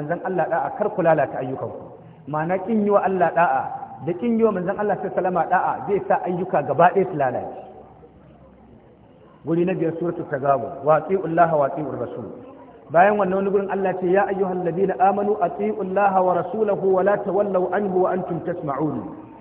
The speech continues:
Allah ya ce, "Wa atiiu Allaha wa rasulahu wa la tanaza'u fatafshalu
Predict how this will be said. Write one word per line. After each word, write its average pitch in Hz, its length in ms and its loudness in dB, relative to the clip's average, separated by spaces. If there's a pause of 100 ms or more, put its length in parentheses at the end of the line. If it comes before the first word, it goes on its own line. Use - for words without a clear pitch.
(260)
Allah 190 280 2
ya 196 80 -4
ce, 202 80 2
"Wa 180 240 4
atiiu 214 320 -2
Allaha 180 560 2
wa 170 160 2
rasulahu 180 640 -2
wa 175 100 0
la 185 220 2
tanaza'u 185 720 -2
fatafshalu 202 560 0